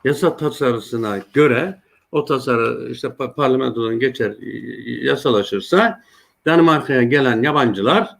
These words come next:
e, sahilde, e, sosyal yardımda da para alıyorsa sahilde izmarit toplayacak ve plastik toplayacak. E, tabii buna ne denir bilmiyorum. Bizde, e,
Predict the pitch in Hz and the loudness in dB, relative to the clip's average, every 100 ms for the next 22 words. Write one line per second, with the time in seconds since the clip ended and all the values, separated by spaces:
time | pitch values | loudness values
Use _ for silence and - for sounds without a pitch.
0 | _ _ _ _ _ 127 127 127 123 123 | _ _ _ _ _ -6 0 2 2 0
1 | 127 170 143 127 110 165 214 190 _ _ | 2 4 4 2 2 2 2 -2 _ _
2 | _ _ 160 127 - 131 - - - - | _ _ -12 -6 -4 -4 -6 -6 -6 -6
3 | 127 131 160 143 160 143 135 123 127 127 | -8 -6 -4 0 2 4 4 6 6 6
4 | 123 123 - - 120 123 113 147 147 - | 4 2 -2 -4 0 2 2 4 2 2
5 | 127 - - 156 147 139 123 196 220 - | -2 -2 0 2 2 0 2 2 0 -8
6 | _ _ _ 180 185 170 185 175 160 - | _ _ _ 0 0 4 4 4 2 -4
7 | 127 113 113 113 220 214 - _ 180 190 | -8 -4 -2 0 -4 -4 -18 _ -6 -4
8 | 190 185 180 175 135 123 - _ _ - | -4 -2 -2 -2 -8 -12 -18 _ _ -14
9 | 95 92 87 - - _ _ _ _ _ | -12 -10 -10 -12 -20 _ _ _ _ _
10 | _ _ _ _ _ - 62 65 65 64 | _ _ _ _ _ -12 -6 -4 -2 -2
11 | 62 60 - - - - - 165 165 156 | -4 -6 -8 -10 -10 -12 -6 0 0 2
12 | 156 175 165 156 160 170 160 170 202 214 | 2 4 4 4 4 4 4 2 2 0
13 | 196 190 196 147 110 107 110 135 135 160 | -2 0 2 2 2 0 -4 -6 -2 2
14 | 165 160 | 2 0